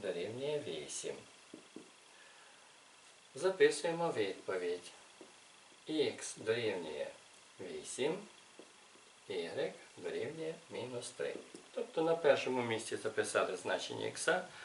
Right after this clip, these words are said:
на другому — значення ігрека. Відповідь можна було ще записати в такому вигляді: вісім мінус три.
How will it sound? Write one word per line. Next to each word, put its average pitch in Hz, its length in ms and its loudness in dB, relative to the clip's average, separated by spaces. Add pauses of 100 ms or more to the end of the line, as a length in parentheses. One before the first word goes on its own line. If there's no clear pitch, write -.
(160)
на 120 140 4
другому — 147 420 4
значення 110 380 0
ігрека. 87 560 -2 (420)
Відповідь 180 520 0
можна 151 260 2
було 151 260 6
ще 143 160 4
записати 135 520 2
в 123 60 -4
такому 104 480 0
вигляді: 87 520 -2 (440)
вісім 143 560 0 (360)
мінус 120 500 -6
три. - 200 -4